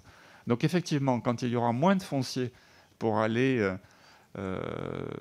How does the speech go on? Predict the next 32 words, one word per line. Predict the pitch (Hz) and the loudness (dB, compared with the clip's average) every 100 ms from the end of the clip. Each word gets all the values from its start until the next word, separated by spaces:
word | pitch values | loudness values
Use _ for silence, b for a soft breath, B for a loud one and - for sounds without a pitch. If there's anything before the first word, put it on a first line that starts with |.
| - - _ - | -14 -18 _ -4
ben, | 98 | -4
prendre | 101 139 117 98 | -2 0 0 0
du | 95 | -2
foncier | 92 98 95 107 | -4 -4 -4 -2
agricole | 98 98 117 101 | -2 0 -2 -2
ou | |
du | 92 | -4
foncier | - 95 - | -4 -6 -4
naturel | 95 95 110 110 | -6 -4 -2 -2
pour | 95 - | -2 -6
construire, | 104 98 - 185 165 B B | -6 -6 -4 -4 -4 B B
il | - | -4
faudra | 107 123 | 0 2
bien | 131 180 | 2 0
trouver | - 123 131 | -2 -2 -2
du | 113 | -2
foncier. | - 123 - 104 92 B B B B B - | -4 -6 -4 -6 -6 B B B B B -10
On | 80 120 | -4 0
a | 127 | 0
tous | 185 175 | 0 -2
ici | 147 - | -2 -4
parlé | - 127 131 | -2 0 0
de, | 123 | 0
des | 101 110 | 0 0
friches, | 110 - 156 - - | -2 0 0 0 -6
des | 110 | -4
friches | 107 - 117 | -4 -4 -4
industrielles, | 123 117 110 - 127 120 | -4 -4 -6 -6 -4 -2
des | 104 101 | -4 -6
friches, | - 117 - | -6 -8 -8
euh, | - 92 B B B B B | -10 -12 B B B B B
euh, | 98 95 92 90 90 | -6 -4 -2 -4 -6